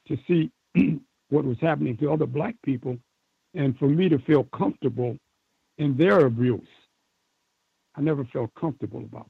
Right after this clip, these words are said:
that. And that was why, uh, I was always expressing and articulating how I felt about race when I was playing professional football, as well as,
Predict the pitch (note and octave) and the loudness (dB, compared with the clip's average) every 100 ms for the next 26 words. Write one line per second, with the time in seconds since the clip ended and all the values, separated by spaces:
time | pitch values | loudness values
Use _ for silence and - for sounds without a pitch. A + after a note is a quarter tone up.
0 | - - _ _ _ _ _ - B2+ C#3 | -20 -20 _ _ _ _ _ -6 -2 0
1 | E3 C3 A#2+ C3+ C3+ B2+ B2 A#2 _ - | 0 -2 -2 0 2 2 0 -4 _ -20
2 | _ _ - A#2+ B2 C3+ B2+ A2+ C#3 C#3+ | _ _ -12 -10 -6 -4 -2 -2 0 2
3 | C3+ C3 B2 A2 - _ _ _ _ _ | 2 2 2 -2 -10 _ _ _ _ _
4 | _ _ - A#2 - D#3 C3+ C3 B2+ A#2 | _ _ -12 -12 -4 -2 -2 0 0 0
5 | G#2+ - D3 - B2 A#2+ A2 G#2 _ D3+ | -2 -6 -6 -4 -4 -4 -4 -10 _ -6
6 | B2 G#2+ - C3 G#2+ G#2+ A2 G#2+ A2 B2+ | -4 -6 -4 -4 -4 -8 -8 -8 -6 -4
7 | A2+ - _ _ _ _ C3 A#2 G#2+ - | -4 -8 _ _ _ _ -6 -6 -6 -6
8 | B2+ G#2+ A2 - A2 - A2 G3 E3 D#3+ | -4 -4 -8 -10 -10 -10 -8 -6 -4 -4
9 | D#3 D#3 D3 _ _ _ _ B2 A2 B2 | -4 -4 -6 _ _ _ _ -8 -4 -2
10 | C3 B2 A#2+ | -2 -2 -4